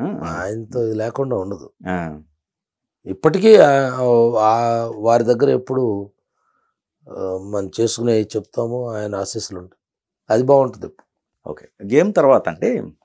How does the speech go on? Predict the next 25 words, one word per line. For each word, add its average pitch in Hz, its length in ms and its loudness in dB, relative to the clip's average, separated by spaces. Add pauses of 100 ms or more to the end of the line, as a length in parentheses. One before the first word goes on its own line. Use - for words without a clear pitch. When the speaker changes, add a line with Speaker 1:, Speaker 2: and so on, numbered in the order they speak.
(400)
Speaker 1:
ఆ, 95 80 -4 (1700)
అనుకున్న 190 400 2
ప్రాజెక్టులు 127 880 -4 (100)
తర్వాత 120 320 -2
ఏవి 143 280 2
కూడా 139 180 0
మీకు 95 200 -4
సెట్ 95 260 -6
అవ్వలా? 69 220 -10
Speaker 2:
అవును. 82 200 -6 (680)
గేమ్ 127 180 0
తర్వాత 147 380 -2
రెండు 113 420 2
మూడు 107 140 0
ప్లాన్ 117 340 0
చేసాం, 101 260 -4
Speaker 1:
ఆ. 107 60 0
Speaker 2:
ఏది 117 140 4
అవ్వలా. 107 260 2 (100)
Speaker 1:
ఆ. 90 320 -6 (320)
Speaker 2:
తర్వాత 170 200 0
మాగండి 156 320 4
గోపినాథ్ 139 420 6
గారి 120 180 4
సినిమాకి 127 600 -4